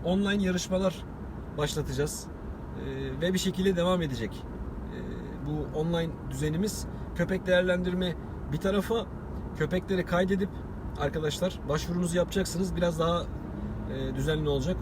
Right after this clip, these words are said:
O sayfadan başvuru yapacaksınız. Köpeğin ırkına göre değerlendirmesi yapılacak ve kendi, e, benzerleriyle karşılaştırılacak köpekler. Kendi yaş grubu ve kendi benzeriyle karşılaştırılarak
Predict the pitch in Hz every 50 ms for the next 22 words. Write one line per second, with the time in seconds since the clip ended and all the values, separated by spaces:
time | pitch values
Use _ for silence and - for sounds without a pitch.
0 | 160 160 151 - 165 151 147 - - 170 180 185 180 156 143 139 - 135 139 139
1 | 131 120 113 139 135 - - 160 196 208 - - - - - - - - - 175
2 | 175 - 202 196 180 - 196 220 208 - - 202 180 165 147 143 147 - - 220
3 | - - - - - - - - - 175 185 185 190 185 185 180 175 175 170 160
4 | 151 - 151 135 117 - - - - - - - - 170 185 190 202 202 202 196
5 | 208 214 208 - - - - 196 196 - 185 180 - 190 - - - - - -
6 | 170 165 165 180 190 226 226 - - - - - - - - 143 156 - - -
7 | - - 151 160 165 - 185 190 190 190 185 190 220 208 185 170 - 165 156 151
8 | 147 147 156 147 147 - - 139 139 139 135 127 127 - - - - - - -
9 | - - - - - - 143 135 - 233 247 - - - - - - - - -
10 | - - - - - 170 180 196 202 208 208 196 - 190 180 175 147 151 165 180
11 | 185 - 202 175 180 185 180 185 180 175 170 185 202 208 175 123 - - - -
12 | 143 147 147 - 156 143 - - 151 143 156 180 220 233